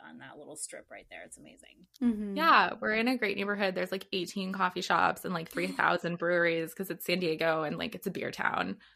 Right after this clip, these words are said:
Speaker 3: Um, and we're walking distance from San Diego's, like, biggest, best used bookstore,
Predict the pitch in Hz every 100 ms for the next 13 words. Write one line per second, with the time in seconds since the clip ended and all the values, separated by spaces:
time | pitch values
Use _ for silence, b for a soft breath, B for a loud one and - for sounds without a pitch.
0 | b _ 190 180 175 165 - 262 285 262
1 | 247 240 220 190 233 226 220 226 214 202
2 | - 185 180 175 180 - - - 196 190
3 | 185 185 170 - 180 180 175 175 - -
4 | _ _ - 160 165 - - - 190 180
5 | 185 - - - - 82 - 202